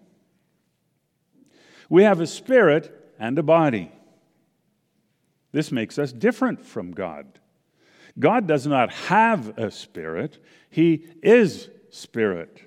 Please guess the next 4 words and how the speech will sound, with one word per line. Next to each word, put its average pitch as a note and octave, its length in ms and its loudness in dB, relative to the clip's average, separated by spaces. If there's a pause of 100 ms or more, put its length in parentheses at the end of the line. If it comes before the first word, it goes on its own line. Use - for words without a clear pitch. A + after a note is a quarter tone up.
(1600)
That D#3 180 -6
describes G2+ 560 -6
his C#3+ 260 -12 (120)
essence. - 640 -6